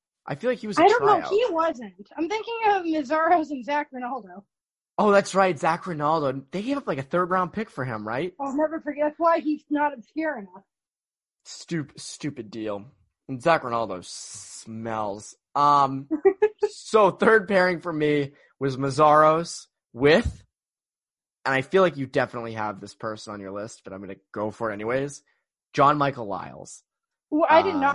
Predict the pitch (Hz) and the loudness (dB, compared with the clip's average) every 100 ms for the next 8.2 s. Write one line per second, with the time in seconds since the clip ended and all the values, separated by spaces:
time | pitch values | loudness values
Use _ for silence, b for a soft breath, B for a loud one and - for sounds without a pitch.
0 | 277 294 277 - 330 294 277 277 247 220 | -4 -8 -8 -6 -4 -2 0 -2 -2 -8
1 | - 208 175 - _ _ _ _ - 123 | -10 -14 -14 -18 _ _ _ _ -18 -2
2 | 175 311 320 185 90 107 _ _ - 349 | 4 6 6 4 0 -10 _ _ -2 0
3 | 359 403 381 339 370 403 320 285 - 262 | 0 -4 -2 -2 0 -2 -4 -6 -8 -10
4 | 226 196 294 196 370 392 - 349 349 - | -10 -10 -12 -2 2 2 2 2 2 0
5 | 311 311 294 262 233 220 214 196 220 202 | 0 4 2 0 -12 -12 -12 -12 -10 -10
6 | 175 156 _ _ _ _ 135 147 143 143 | -12 -14 _ _ _ _ -2 2 4 4
7 | 139 135 - 156 139 127 - 127 120 113 | 2 -2 -6 -4 0 -2 -2 -2 0 0
8 | 113 | -2